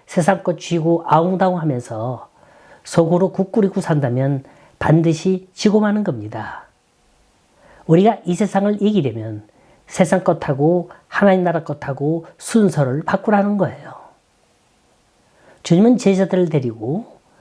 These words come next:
공생의 삼 년 동안 소리 없는 운동을 하셨습니다. 지저스 무브먼트예요. 그 운동이란 변두리 인생,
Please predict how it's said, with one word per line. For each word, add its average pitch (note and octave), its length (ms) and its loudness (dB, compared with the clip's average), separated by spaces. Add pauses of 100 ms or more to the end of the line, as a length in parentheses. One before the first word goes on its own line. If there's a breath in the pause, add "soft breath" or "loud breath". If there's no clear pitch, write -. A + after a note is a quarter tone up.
(260 soft breath)
공생의 F#3 420 4
삼 F#3+ 220 -4
년 E3+ 180 -2
동안 E3+ 420 0
소리 G#3 340 2
없는 G3+ 240 2
운동을 F#3+ 420 0
하셨습니다. D3 840 -4 (680 soft breath)
지저스 F3 540 2
무브먼트예요. D#3+ 1000 -2 (1200 loud breath)
그 - 120 4
운동이란 F#3+ 720 4
변두리 E3+ 400 0
인생, D#3 560 0